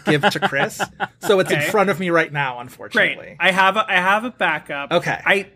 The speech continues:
Speaker 2: didn't see Sissy Spacek on your list.
Speaker 1: I don't think we've,
Speaker 2: Uh.
Speaker 1: if we've done Sissy Spacek, it hasn't been for forever, so.
Speaker 2: Okay, well, sticking with the Stephen King theme, my backup was Sissy Spacek.
Speaker 1: Okay.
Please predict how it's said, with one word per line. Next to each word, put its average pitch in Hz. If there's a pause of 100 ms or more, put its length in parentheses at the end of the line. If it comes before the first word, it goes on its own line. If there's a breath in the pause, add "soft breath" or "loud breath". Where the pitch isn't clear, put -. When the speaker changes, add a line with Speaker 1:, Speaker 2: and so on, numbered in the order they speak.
(320)
Speaker 2:
didn't 262
see 208
Sissy 185
Spacek 156
on 143
your 135 (260)
list. -
Speaker 1:
I 170
don't 294
think 262
we've, 214
Speaker 2:
Uh. 151
Speaker 1:
if 170
we've 165
done 214
Sissy 196
Spacek, 151
it 131
hasn't 139
been 117
for 131
forever, -
so. - (380)
Speaker 2:
Okay, 175
well, 175 (340)
sticking 190
with 180
the 170
Stephen 151
King 143 (120)
theme, 139
my 127
backup 131
was 139
Sissy 143
Spacek. -
Speaker 1:
Okay. 165